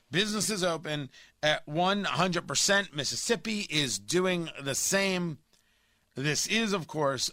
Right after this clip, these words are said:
the right move, unless you want to talk to people who think you should be wearing a mask for the rest of your life.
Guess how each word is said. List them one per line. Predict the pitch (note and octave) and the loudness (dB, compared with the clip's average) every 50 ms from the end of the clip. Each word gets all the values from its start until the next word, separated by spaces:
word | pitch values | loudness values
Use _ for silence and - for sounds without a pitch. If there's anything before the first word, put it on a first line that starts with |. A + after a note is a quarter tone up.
| - | -6
the | - C#3+ C#3+ D3 | -4 -2 0 2
right | C#3+ D3 C#3+ D3 C#3 C3+ - | 2 4 2 2 0 -2 -6
move, | - B2+ C#3+ D#3 D3 C3+ B2+ A2+ - - - - - - _ | -4 0 2 2 2 0 -2 -6 -10 -16 -20 -20 -20 -12 _
unless | - B2+ C3+ C3+ C3 B2 A2+ - - F#2+ - | -2 -2 0 0 0 2 2 2 0 -2 -6
you | - - B2 | -8 -6 -2
want | B2+ B2 A2+ G#2 - | 0 0 0 0 2
to | |
talk | C#3 A#2+ G#2+ - | 0 0 0 -2
to | - | -4
people | F#2 A#2 A#2 F2+ A2 | -6 -6 -4 -4 -4
who | A#2+ A#2+ | -4 -4
think | F#2 A#2+ A2+ A2 | -2 -4 -4 -4
you | A2+ A2 | -4 -6
should | - B2 | -4 -2
be | B2+ A#2+ | -2 -2
wearing | A2+ A2+ A2+ A2+ A2 | 0 0 0 0 0
a | A2+ | 0
mask | A#2 A2+ A2 G#2+ G2 - - | 2 2 2 2 2 0 -2
for | - B2 | -4 -6
the | G#2+ G#2 | -4 -4
rest | G#2+ G#2 F#2+ - F2+ | -2 -2 -2 -2 -4
of | E2 | -6
your | F#2 F#2+ F#2+ | -8 -6 -2
life. | A2+ C#3 D3 B2+ A2 - - - | 2 2 4 2 2 0 -4 -14